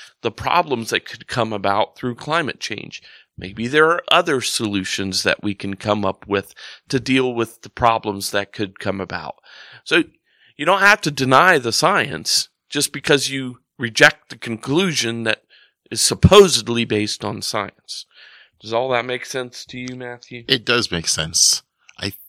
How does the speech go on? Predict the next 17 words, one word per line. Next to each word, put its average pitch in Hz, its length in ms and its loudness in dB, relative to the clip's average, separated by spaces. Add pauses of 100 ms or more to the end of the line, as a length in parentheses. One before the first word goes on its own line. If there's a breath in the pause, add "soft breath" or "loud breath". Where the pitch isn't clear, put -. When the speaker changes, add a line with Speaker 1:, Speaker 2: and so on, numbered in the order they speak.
(200)
Speaker 2:
I 120 340 6
really 127 400 2
think 110 440 2
that 92 380 2
we 98 180 -4
need 92 440 -2
to 92 400 -2 (1200)
comprehend 110 580 4
that 87 160 2
fact 95 320 4
because 92 520 4 (300 loud breath)
far 143 300 10
too - 240 2
often, 110 420 6
like 101 200 2
we 104 60 -6
were, 95 120 -4